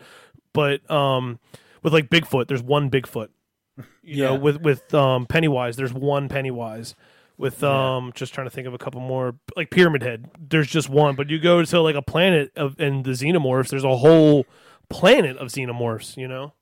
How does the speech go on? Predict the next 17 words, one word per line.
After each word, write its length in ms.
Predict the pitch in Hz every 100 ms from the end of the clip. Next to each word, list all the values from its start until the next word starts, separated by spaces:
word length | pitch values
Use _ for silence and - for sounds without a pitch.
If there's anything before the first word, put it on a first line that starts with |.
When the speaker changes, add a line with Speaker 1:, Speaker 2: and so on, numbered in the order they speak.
| _ 160
Speaker 2:
<laughs> 220 | - -
Yeah. 320 | 123 160 101 - - - _ _ -
And 200 | 170 -
also 260 | 196 202 175
there's, 420 | 156 151 131 139
there's 360 | 160 151 139
also 400 | 147 165 - 156
in, 160 | 135 151
in 180 | 139 160
general, 520 | 135 156 156 143 143
I 120 | 131
think 440 | 127 160 151 139 - 147
<laughs> 100 | -
there, 260 | 175 160 165
there 260 | 143 175
are 160 | 165 170
enough 400 | 156 151 156